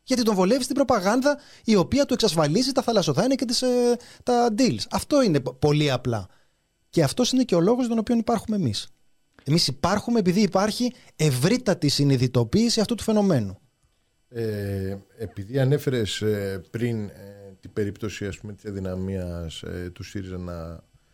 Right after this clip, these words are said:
Speaker 2: τέλος πάντων, να σχηματίσει μία σφαίρα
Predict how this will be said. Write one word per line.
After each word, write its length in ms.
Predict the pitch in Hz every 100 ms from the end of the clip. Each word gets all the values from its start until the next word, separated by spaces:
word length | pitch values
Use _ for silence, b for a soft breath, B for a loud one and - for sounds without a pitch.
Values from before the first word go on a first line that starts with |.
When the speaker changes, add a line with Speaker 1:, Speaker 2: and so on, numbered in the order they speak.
| _ _ _ _
Speaker 2:
τέλος 280 | - 156 127
πάντων, 280 | - 117 113
να 280 | 107 101 95
σχηματίσει 680 | - 101 95 87 113 -
μία 260 | 104 110 98
σφαίρα 760 | - - 101 95 87 85 80